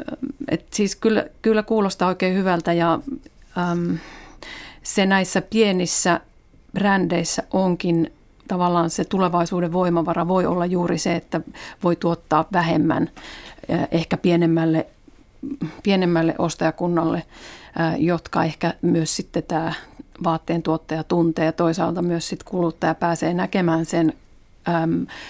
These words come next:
tuotantoprosessin, että tavallaan siinä tehdään läpinäkyväksi sitä, mistä ne m-, materiaalit ja työ tulee, joka on, on hyvin tärkeää. Et ihan analogisena voi verrata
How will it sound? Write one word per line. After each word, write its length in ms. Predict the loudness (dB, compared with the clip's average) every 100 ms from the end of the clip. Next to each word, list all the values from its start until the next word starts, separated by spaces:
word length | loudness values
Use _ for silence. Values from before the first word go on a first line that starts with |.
| -4
tuotantoprosessin, 1000 | -2 0 0 0 0 0 0 0 0 2
että 160 | 0 0
tavallaan 340 | 2 2 2
siinä 200 | 2 0
tehdään 460 | 0 0 2 2 2
läpinäkyväksi 760 | 2 2 2 0 -4 -4 -4 -8
sitä, 300 | -2 0 -2 -4 -12 -4
mistä 280 | -4 0
ne 200 | 0 0 -4 _ -2
m-, 60 | -2
materiaalit 720 | 0 0 0 0 0 -2 -4 -4
ja 160 | -4 -6 -16 -20 -20 -20 -20 -20 -6 -6 0
työ 320 | 2 2 0 -6 -6
tulee, 440 | -2 0 0 -2 -6 -8
joka 280 | -6 -2 -2
on, 140 | -2 -6 -4
on 220 | 0 2
hyvin 200 | 2 2
tärkeää. 400 | 4 2 2 -2
Et 200 | -2 -2 -2 0
ihan 240 | 2 4
analogisena 680 | 4 4 4 2 2 2 0
voi 160 | 2 0
verrata 400 | 0 0 -2